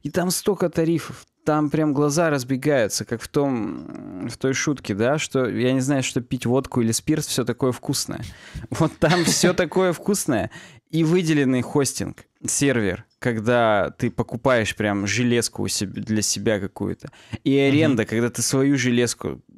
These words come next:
Speaker 1: э, с высотой один ю засовываешь к ним в дата-центр, за ней там следят, ее обхаживают, ухаживают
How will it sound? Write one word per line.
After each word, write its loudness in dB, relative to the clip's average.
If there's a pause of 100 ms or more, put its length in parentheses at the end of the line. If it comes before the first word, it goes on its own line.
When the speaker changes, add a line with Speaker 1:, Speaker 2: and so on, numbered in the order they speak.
Speaker 1:
э, -6
с -8
высотой 0
один 0
ю 0
засовываешь -2
к -16
ним -4
в -8
дата-центр, -2
за -2
ней -2
там -10
следят, -2
ее 0
обхаживают, -4
ухаживают -4